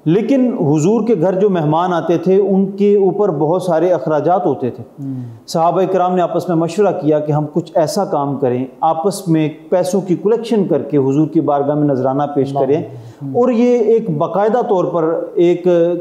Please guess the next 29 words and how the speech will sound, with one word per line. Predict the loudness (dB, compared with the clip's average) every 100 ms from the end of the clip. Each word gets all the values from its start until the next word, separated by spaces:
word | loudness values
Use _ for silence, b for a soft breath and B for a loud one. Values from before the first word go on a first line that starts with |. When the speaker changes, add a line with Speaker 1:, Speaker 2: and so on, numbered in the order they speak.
| 0
Speaker 1:
किस्त | -2 0
वाइज | 0 2 2 2
हम | 0 -2 -2 0
पेश | 0 2
किया | 0 0
करेंगे, | 2 0 2 0
या | 0
जिस | 0 0
अंदाज | 0 0 0 0 0
में |
हम | 0 -2 -6 B B B -4
जमा | -2 0 0 0
करके | -2 0
पैसा | -2 0 0
हुजूर | 0 2 0
की | 0
बारगाह | 0 0 0
में | -2 0
पेश | 0 0
किया | -2 0
करेंगे, | 0 -2 0
या | 2 2
अशिया | 2 0 0 0
हुजूर | 2 2 2 2
को | -2
फराहम | -2 -2 0 -2
कर | -2
दिया | 0 0
करेंगे, | 2 0 0